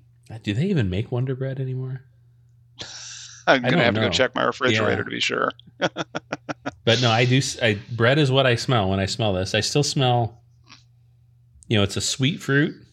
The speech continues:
Speaker 1: Like,
Speaker 2: It's
Speaker 1: uh,
Speaker 2: definitely something sweet there.
Speaker 1: I think a plum is what, what comes to mind, but, you know,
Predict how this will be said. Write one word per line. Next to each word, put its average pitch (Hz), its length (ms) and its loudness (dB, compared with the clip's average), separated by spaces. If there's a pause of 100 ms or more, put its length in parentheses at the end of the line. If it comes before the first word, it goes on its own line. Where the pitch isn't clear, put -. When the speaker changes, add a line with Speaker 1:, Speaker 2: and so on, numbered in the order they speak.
(600)
Speaker 1:
Like, 90 160 -2
Speaker 2:
It's 170 240 0
Speaker 1:
uh, - 20 -4
Speaker 2:
definitely 208 260 2
something 139 200 -4
sweet 127 300 -2
there. 110 200 -4 (600)
Speaker 1:
I 104 60 -2
think 107 140 -2
a 101 40 -16
plum 95 440 -4 (140)
is 101 160 -8
what, 92 300 -2
what 104 200 -6
comes 98 280 -4
to - 40 -4
mind, 101 300 -4
but, 87 160 -6 (320)
you 78 140 -8
know, 78 120 -6